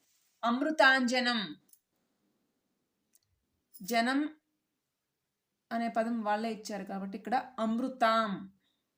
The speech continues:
అమృతాంజనం. జనం వాళ్ళే ఇచ్చారు.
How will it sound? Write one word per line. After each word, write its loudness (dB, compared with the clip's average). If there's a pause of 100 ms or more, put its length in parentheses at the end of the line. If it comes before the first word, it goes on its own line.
(2000)
అమృతాంజనం. 0
జనం -4
వాళ్ళే -2
ఇచ్చారు. -12